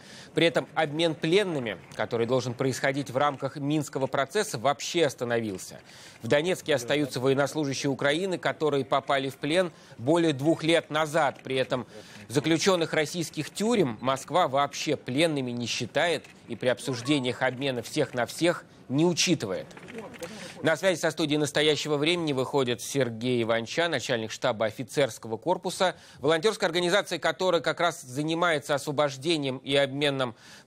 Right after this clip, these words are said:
пленных. Мы прямо сейчас пробуем связаться с ним. Он сейчас в Киеве. Наверное, проблемы, вижу я, проблемы со связью. Ну, видимо, как только,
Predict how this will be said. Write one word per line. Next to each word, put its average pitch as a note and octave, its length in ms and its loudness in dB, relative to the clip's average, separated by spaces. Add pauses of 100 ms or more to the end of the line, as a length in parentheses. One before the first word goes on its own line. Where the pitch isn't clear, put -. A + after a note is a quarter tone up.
пленных. G3+ 420 2
Мы F3 280 0
прямо D#3+ 380 0
сейчас E3 720 0
пробуем B2+ 580 2
связаться B2+ 580 0
с - 140 -16
ним. G#3 300 -4
Он C3 120 -2
сейчас A#2 260 -2
в - 80 -18
Киеве. A2+ 460 -4
Наверное, G#2+ 460 -2
проблемы, A#2+ 540 -2 (260)
вижу B2 240 0
я, B2+ 100 4
проблемы B2+ 380 -2
со C#3+ 160 0
связью. E3+ 340 -4
Ну, F#3 180 -4
видимо, D3 540 0 (360)
как C#3+ 200 -2
только, D#3+ 640 0